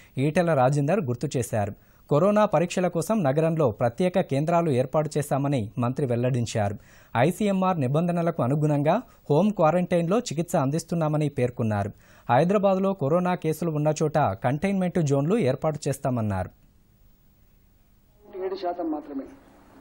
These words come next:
Speaker 2: దేశవ్యాప్తంగా ఈ నాలుగు నెలల కాలంలో పదహారు వేల నాలుగు వందల డెబ్బై ఐదు మంది చనిపోతే,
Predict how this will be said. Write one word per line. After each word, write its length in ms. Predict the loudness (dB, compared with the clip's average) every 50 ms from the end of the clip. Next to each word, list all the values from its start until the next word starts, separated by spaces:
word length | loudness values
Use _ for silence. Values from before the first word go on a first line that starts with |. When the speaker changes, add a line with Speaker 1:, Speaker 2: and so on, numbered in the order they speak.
| -2 -2
Speaker 2:
దేశవ్యాప్తంగా 960 | -2 -2 0 0 2 2 2 0 0 0 0 2 2 2 2 2 0 -2 -4 -12 -18 -20 -20 -20 -20 -20 -20 -20 -20 -20 -20 -20 -20 -20 -20 -20 -20 -20 -20 -20 -20 -20 -20 -20 -20 -20 -12 -6
ఈ 120 | -2 0
నాలుగు 500 | 0 0 2 2 4 4 4 4 2 0
నెలల 220 | 0 0 2 2
కాలంలో 520 | 2 4 4 4 4 4 2 0 0 -2 -4 -8 -14 -18 -18 -18 -18 -18 -18 -18 -18 -18 -18 -18 -18 -18 -18 -20 -20 -20 -20 -20 -20 -20 -20 -20 -20 -20 -20 -20 -20 -20 -20 -20 -14 -8 -4
పదహారు 480 | 0 2 4 6 6 8 8 8 6 6
వేల 340 | 4 2 2 2 2 4 4 4 4 4 2
నాలుగు 280 | 2 2 2 4 2 2
వందల 160 | 2 0 0
డెబ్బై 320 | -2 -2 0 2 2 2
ఐదు 100 | 4 2
మంది 200 | 0 -2 -2 -4
చనిపోతే, 560 | -4 -4 -2 -2 -2 -2 -2 -2 -2 -4 -6